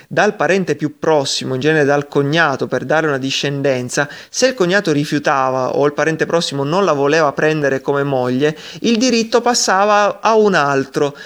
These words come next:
Questo passaggio del diritto di prendere quella donna in moglie veniva simboleggiato dallo sciogliere il legaccio del sandalo,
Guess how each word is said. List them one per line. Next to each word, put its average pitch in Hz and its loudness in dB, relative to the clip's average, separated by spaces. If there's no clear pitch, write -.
Questo 247 2
passaggio 156 -2
del 139 -4
diritto 151 -2
di 127 -4
prendere 147 0
quella 135 -2
donna 160 0
in 143 -2
moglie 151 2
veniva 208 0
simboleggiato 214 2
dallo 165 2
sciogliere 151 0
il 147 -6
legaccio 165 0
del 147 -2
sandalo, 131 -2